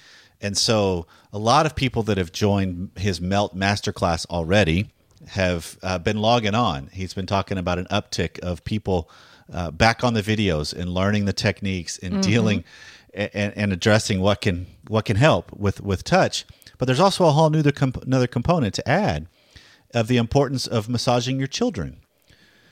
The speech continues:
Speaker 2: Oh,
Speaker 1: Because
Speaker 2: gosh,
Speaker 1: think
Speaker 2: yeah.
Speaker 1: of, think of kids, especially our age kids with
Speaker 2: Mm-hmm.
Speaker 1: teenagers. I mean, they've never experienced anything like this.
Speaker 2: Yeah.
Speaker 1: That this is a whole new thing.
Speaker 2: It's a soothing,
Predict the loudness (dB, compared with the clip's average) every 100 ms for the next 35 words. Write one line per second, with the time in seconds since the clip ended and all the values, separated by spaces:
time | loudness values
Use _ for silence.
0 | _ _ _ -4 -4 -6 -10 -4 0 2
1 | 2 2 2 0 -8 -2 0 0 0 2
2 | 4 4 0 -2 2 2 2 2 2 4
3 | 4 4 2 -2 0 0 0 -4 -2 0
4 | 0 2 2 2 0 -4 -6 -16 -6 -4
5 | -4 -10 _ _ _ _ _ 0 2 4
6 | 4 4 4 2 2 4 2 0 -2 -4
7 | -6 -8 -12 -14 -16 -14 -14 -16 _ -2
8 | -2 -4 -10 -4 0 2 2 2 2 2
9 | 2 4 6 6 4 0 0 -2 -2 -4
10 | -6 -6 -6 -2 0 0 0 -2 -2 -4